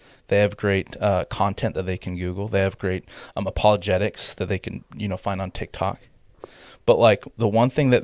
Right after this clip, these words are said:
you will not find from the internet that the church can offer, that a youth group can offer, and actually us as individuals can offer, is a real community. It was, like, the number one way that you can reach people in today's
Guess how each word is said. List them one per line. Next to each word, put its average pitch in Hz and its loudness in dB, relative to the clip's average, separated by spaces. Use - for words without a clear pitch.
you 113 0
will 110 2
not 110 2
find 92 -2
from 98 -6
the 90 -6
internet 90 -6
that - -4
the 95 -4
church - -4
can 92 -6
offer, 104 -6
that - -6
a 92 -4
youth 92 -4
group - -4
can 87 -6
offer, 98 -6
and 117 0
actually 95 -2
us 110 6
as 101 -4
individuals 95 -4
can 87 -4
offer, 110 -2
is 98 -6
a 95 -2
real 90 -2
community. 78 -10
It - -2
was, 110 2
like, 104 2
the - -4
number 110 4
one 117 4
way 104 4
that 98 -2
you 92 -4
can 92 -8
reach 92 -4
people 104 -4
in 98 -2
today's - -2